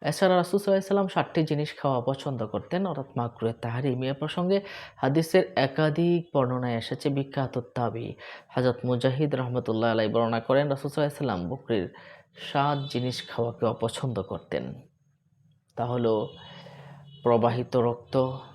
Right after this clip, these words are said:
অন্ডকোষ, তিন, চামড়া ও গোশতের মাঝে সৃষ্ট জমাট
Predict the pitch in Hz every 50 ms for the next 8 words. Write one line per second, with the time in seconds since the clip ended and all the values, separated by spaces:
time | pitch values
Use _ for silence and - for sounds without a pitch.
0 | - - - _ - - - _ - - - - - _ - _ _ _ _ -
1 | - _ _ _ _ _ _ _ _ _ _ _ - 131 131 135 135 127 135 135
2 | - - 147 151 151 151 - - - - - - - - - - - - - _
3 | _ _ _ _ _ _ _ _ _ _ _ _ _ _ _ _ _ _ _ _
4 | _ _ _ _ _ _ _ _ - 143 135 131 131 139 156 165 - - _ _
5 | _ - - 175 170 175 175 175 175 180 180 175 - - - 120 127 123 135 139
6 | 131 - - - 156 143 135 127 - 131 131 127 120 120 - 120 117 117 160 -
7 | - _ _ _ _ _ _ _ _ - - - 165 165 - - - 160 139 123
8 | 131 123 120 120 120 120 -